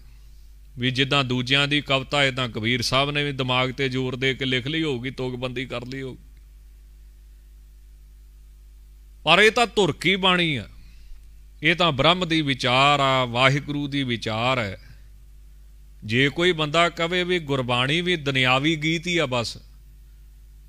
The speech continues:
ਜਿੱਦਾਂ ਕਲਾਕਾਰਾਂ ਦੇ ਗੀਤ ਹੁੰਦੇ, ਤਾਂ ਜਿਹੜੇ ਦੁਨਿਆਵੀ ਗੀਤ ਆ, ਕਵਿਤਾਵਾਂ ਵਾ, ਉਹ ਇੱਕ ਵਾਰੀ ਪੜ੍ਹੋ, ਦੋ ਵਾਰੀ ਪੜ੍ਹੋ, ਤਿੰਨ ਵਾਰੀ ਪੜ੍ਹੋ, ਉਹਨਾਂ ਦਾ ਰਸ ਜਿਹੜਾ ਮੁੱਕ ਜਾਂਦਾ ਹੈ।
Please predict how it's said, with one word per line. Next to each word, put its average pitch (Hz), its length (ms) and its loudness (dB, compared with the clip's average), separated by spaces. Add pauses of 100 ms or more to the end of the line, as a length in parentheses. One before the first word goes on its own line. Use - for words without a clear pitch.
(400)
ਜਿੱਦਾਂ 131 300 0
ਕਲਾਕਾਰਾਂ 135 600 2
ਦੇ 139 120 0
ਗੀਤ 131 320 -2
ਹੁੰਦੇ, 113 280 -4 (1900)
ਤਾਂ 156 140 6
ਜਿਹੜੇ 185 260 4
ਦੁਨਿਆਵੀ 135 680 2
ਗੀਤ 156 400 2
ਆ, 156 80 4
ਕਵਿਤਾਵਾਂ 143 640 -2
ਵਾ, 123 220 -6 (960)
ਉਹ 151 120 4
ਇੱਕ 151 200 2
ਵਾਰੀ 147 240 0
ਪੜ੍ਹੋ, 135 360 -2
ਦੋ 127 300 -2
ਵਾਰੀ 135 180 -2
ਪੜ੍ਹੋ, 131 320 -6
ਤਿੰਨ 131 300 -4
ਵਾਰੀ 127 220 -2
ਪੜ੍ਹੋ, 127 320 -4
ਉਹਨਾਂ 131 200 -4
ਦਾ 123 120 0
ਰਸ 110 340 -2
ਜਿਹੜਾ 120 240 -4
ਮੁੱਕ 107 300 -6
ਜਾਂਦਾ 95 300 -10
ਹੈ। - 260 -18